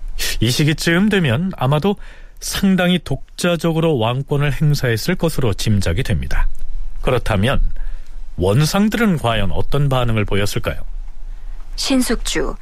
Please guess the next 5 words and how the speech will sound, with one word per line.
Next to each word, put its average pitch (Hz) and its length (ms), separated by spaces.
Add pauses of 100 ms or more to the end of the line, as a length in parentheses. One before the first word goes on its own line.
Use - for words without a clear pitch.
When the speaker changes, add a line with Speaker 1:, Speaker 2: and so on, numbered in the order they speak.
(140)
Speaker 2:
한명회, 233 640 (340)
홍윤성, 247 560 (320)
조성문, 208 640 (280)
김질, 196 500 (400)
윤자운, 196 540